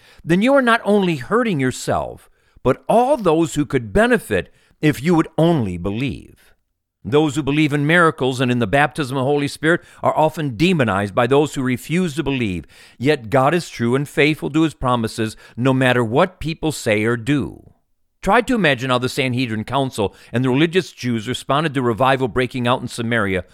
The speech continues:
through Philip. They were probably raging mad and slandering Philip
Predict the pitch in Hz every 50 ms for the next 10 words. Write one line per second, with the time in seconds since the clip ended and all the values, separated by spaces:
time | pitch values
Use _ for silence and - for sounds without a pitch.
0 | - _ _ - 113 98 - - - 110 92 73 - - - - - - _ _
1 | _ _ _ _ _ _ _ _ 113 - 160 185 233 247 226 214 208 208 - -
2 | 180 185 185 196 190 160 165 180 180 151 120 117 113 120 127 139 147 147 131 117
3 | 85 107 135 127 120 117 123 117 110 95 85 80 82 95 101 104 - - 139 156
4 | 156 175 190 208 202 208 202 196 156 - 156 151 160 147